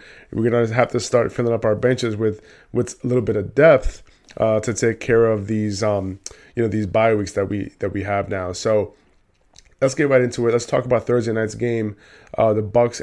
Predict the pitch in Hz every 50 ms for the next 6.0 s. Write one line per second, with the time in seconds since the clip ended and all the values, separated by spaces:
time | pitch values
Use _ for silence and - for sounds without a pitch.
0 | - - 117 117 - - - - - - 139 139 139 127 131 123 123 123 120 -
1 | - - - 113 - 135 139 139 131 135 135 135 127 - - - _ - - -
2 | - - 120 - - 127 - 139 120 110 110 104 110 135 139 131 - 123 110 -
3 | - 131 127 123 117 - 107 104 - - - 160 156 156 156 147 - - 143 143
4 | 139 135 131 - 101 104 107 - - 147 143 151 143 131 - 139 131 - - 120
5 | 113 117 - _ _ - 135 127 113 117 - - 127 120 113 120 117 113 110